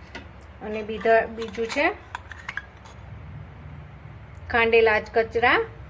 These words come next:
મરીનો ભૂકો, જે સ્વાદમાં બહુ જ સરસ લાગતો હોય છે.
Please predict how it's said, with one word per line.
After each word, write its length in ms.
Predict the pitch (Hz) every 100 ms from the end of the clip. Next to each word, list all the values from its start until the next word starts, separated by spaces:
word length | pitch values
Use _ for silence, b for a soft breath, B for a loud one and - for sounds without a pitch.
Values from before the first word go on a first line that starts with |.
| -
મરીનો 600 | 226 226 226 247 311 415 - - - -
ભૂકો, 500 | 208 202 226 262 330 -
જે 180 | 240 233
સ્વાદમાં 540 | 226 214 202 240 330 - - - -
બહુ 180 | 214 226
જ 40 |
સરસ 380 | 226 233 226 -
લાગતો 380 | 240 233 - 233
હોય 140 | 240
છે. 300 | 233 277 320